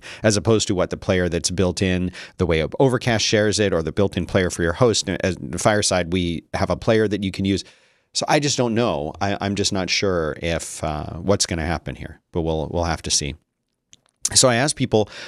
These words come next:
on Twitter, uh, before I started, I said, Is there anything you want me to talk about? Have you, do you have any questions? Have you,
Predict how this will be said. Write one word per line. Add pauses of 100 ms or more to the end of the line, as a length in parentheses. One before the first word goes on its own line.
(200)
on
Twitter,
uh,
before
I
started,
I
said,
Is
there
anything
you
want
me
to
talk
about?
Have
you,
do
you
have
any
questions?
Have
you,